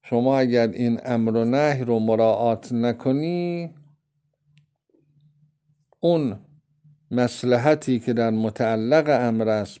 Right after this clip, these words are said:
بهش نمیرسی، مفسده‌ای که در متعلق نهی است به تو میرسد.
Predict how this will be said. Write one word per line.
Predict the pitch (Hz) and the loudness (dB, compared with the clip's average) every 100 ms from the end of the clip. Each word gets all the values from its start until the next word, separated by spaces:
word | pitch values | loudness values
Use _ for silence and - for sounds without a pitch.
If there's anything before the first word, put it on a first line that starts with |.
| _ | _
بهش | 110 127 120 - | -2 -2 -4 -4
نمیرسی، | 117 139 165 160 156 151 156 147 135 | -2 0 -2 0 0 -2 -6 -2 -2
مفسده‌ای | 120 113 - 120 110 135 147 123 | -2 -4 -4 -4 -2 0 -2 -2
که | 120 | -4
در | 110 110 | -2 -2
متعلق | 107 110 - 110 107 113 139 | -2 -4 -4 -4 -4 -2 -2
نهی | 135 113 113 104 107 123 | -2 -2 -4 -4 -4 0
است | 127 117 - | -2 -4 -10
به | - | -10
تو | - 120 | -4 -4
میرسد. | 131 160 160 156 - 160 160 | -2 0 0 -2 0 0 2